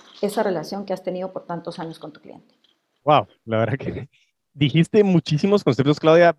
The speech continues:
Speaker 2: bien interesantes, la verdad que, que, que, que me quedé, creo que estamos extendiendo lo que hicimos en la plática ese día, tomando un café, y, y precisamente eso me parece muy interesante. Creo que ha sido una gran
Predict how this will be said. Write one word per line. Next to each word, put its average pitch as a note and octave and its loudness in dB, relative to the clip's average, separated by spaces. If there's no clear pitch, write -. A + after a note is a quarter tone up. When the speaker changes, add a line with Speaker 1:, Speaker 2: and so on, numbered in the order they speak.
Speaker 2:
bien D#4 -4
interesantes, E3 2
la D3 2
verdad B2+ 0
que, D3 0
que, A#2 -4
que, A2+ -4
que B2 -6
me A#2+ -4
quedé, C3 0
creo F3 2
que D#3+ 0
estamos D#3 2
extendiendo D3 0
lo D3+ 0
que C3+ -4
hicimos C3 -4
en C3+ -2
la A#2 -4
plática C3 -2
ese C3+ 0
día, C3 2
tomando B2 0
un C3+ -4
café, C3+ 2
y, B2+ 4
y D3+ 0
precisamente F#3+ 0
eso G#3 -2
me G3+ -2
parece C3+ -2
muy E3+ -4
interesante. D#3+ -4
Creo D#3 4
que D3 -2
ha C3+ 2
sido D3+ -2
una D3+ -2
gran D3 -4